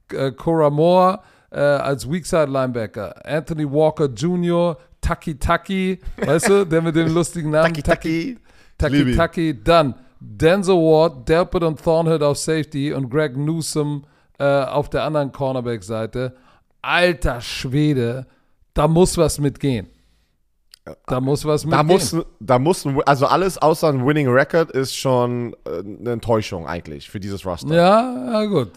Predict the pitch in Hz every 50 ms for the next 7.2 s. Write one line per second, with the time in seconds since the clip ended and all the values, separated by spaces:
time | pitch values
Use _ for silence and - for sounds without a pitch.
0 | - - 107 120 143 156 180 196 190 233 190 208 214 202 196 196 240 247 311 302
1 | 269 - - - - - 190 180 214 220 226 - 120 127 143 - - - - -
2 | - 277 208 190 170 - 135 151 185 92 - - - - - _ - _ - -
3 | 113 123 113 101 120 120 - - 147 156 156 156 151 147 143 - 127 139 139 143
4 | 156 143 113 139 147 151 123 131 123 120 117 123 127 139 - _ - - 117 110
5 | 107 117 131 139 123 110 104 101 - - 113 117 113 117 107 107 110 107 104 104
6 | 104 104 107 92 78 - 113 - - 175 - - 160 - - - 175 170 190 202
7 | - - -